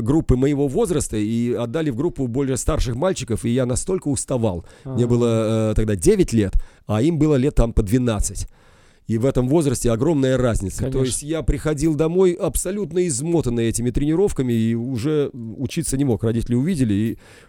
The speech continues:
Speaker 1: забрали меня, и, значит, из водного пола и отдали в баскетбол.
Speaker 2: <laughs>
Speaker 1: Папа у меня был знаком с Владимиром Кондрашиным. Лично это легендарный наш тренер «Спартака», который привёл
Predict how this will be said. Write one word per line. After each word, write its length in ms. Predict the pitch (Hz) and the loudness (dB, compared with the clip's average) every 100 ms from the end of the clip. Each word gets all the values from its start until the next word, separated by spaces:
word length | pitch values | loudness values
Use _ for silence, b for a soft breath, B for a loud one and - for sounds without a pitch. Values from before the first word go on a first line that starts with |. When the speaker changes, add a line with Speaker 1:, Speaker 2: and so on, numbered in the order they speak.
| b b | b b
Speaker 1:
забрали 420 | 143 156 170 117 | 4 8 8 8
меня, 260 | 110 107 107 | 6 4 4
и, 280 | 170 110 | 0 0
значит, 720 | 104 98 110 101 95 - 95 113 | 0 -4 -6 -6 -6 -8 -10 -6
из 180 | 98 95 | -6 -2
водного 340 | 107 101 107 | -2 -2 -2
пола 420 | - 226 226 220 - B B | 0 2 4 2 -2 B B
и 40 | 135 | 2
отдали 300 | 123 180 185 | 6 8 10
в 80 | 143 | 8
баскетбол. 560 | 151 - 139 117 78 - - - - - | 6 6 6 6 4 -6 -14 -16 -20 -14
Speaker 2:
<laughs> 80 | - 117 B B B B B B B | -10 -10 B B B B B B B
Speaker 1:
Папа 340 | 151 165 143 | 6 8 8
у 100 | 135 | 8
меня 260 | 127 131 123 | 6 6 6
был 140 | 120 | 4
знаком 340 | 110 127 135 117 | 4 2 2 2
с 100 | - | 2
Владимиром 420 | 117 120 117 110 | 2 4 2 2
Кондрашиным. 720 | 113 107 104 95 127 147 156 - | 0 2 0 0 0 -2 -4 -6
Лично 400 | 113 135 139 120 | -4 -2 -2 -2
это 460 | 117 107 104 107 98 | -2 -2 0 0 0
легендарный 560 | 101 104 104 120 101 | -2 -2 -2 -2 -2
наш 180 | 98 98 | -4 -4
тренер 260 | - 123 98 | -2 -2 -2
«Спартака», 500 | - - 113 - 143 | -4 -4 -4 -4 -4
который 260 | 101 101 95 | -2 -2 0
привёл 400 | 113 117 107 | 2 4 2